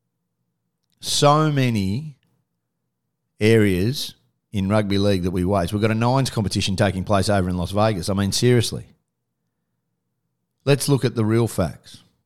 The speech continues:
Cutting funding from grassroots rugby league is not the answer. Is not the answer. And I understand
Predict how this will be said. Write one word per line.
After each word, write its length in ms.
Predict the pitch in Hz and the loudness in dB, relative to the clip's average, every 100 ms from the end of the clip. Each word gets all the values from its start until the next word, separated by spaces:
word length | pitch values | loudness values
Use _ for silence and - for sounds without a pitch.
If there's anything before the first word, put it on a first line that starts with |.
| _ _ _ _ _ _ _ _ _ _ _ _ _ _ _ _ _ - | _ _ _ _ _ _ _ _ _ _ _ _ _ _ _ _ _ -2
Cutting 300 | 135 151 143 | 2 2 0
funding 340 | - 135 117 | 0 0 0
from 180 | 101 107 | -2 0
grassroots 440 | 113 117 113 101 | 2 2 0 0
rugby 220 | 113 104 92 | 0 0 0
league 240 | 104 90 | -2 -2
is 120 | 90 | -2
not 220 | 107 113 | 0 0
the 260 | 113 98 92 | 0 0 0
answer. 320 | 90 - 62 - _ _ _ _ _ _ _ _ _ _ _ _ _ _ _ _ _ _ _ _ _ | -2 -6 -12 -16 _ _ _ _ _ _ _ _ _ _ _ _ _ _ _ _ _ _ _ _ _
Is 160 | 104 | -4
not 240 | 110 120 127 | 0 0 0
the 220 | 107 95 | 0 0
answer. 300 | 82 - - - _ _ _ _ _ - | -2 -8 -16 -20 _ _ _ _ _ -8
And 120 | 98 | -4
I 140 | 101 | 0
understand 680 | 127 143 117 131 127 131 165 | 0 0 0 2 2 0 -6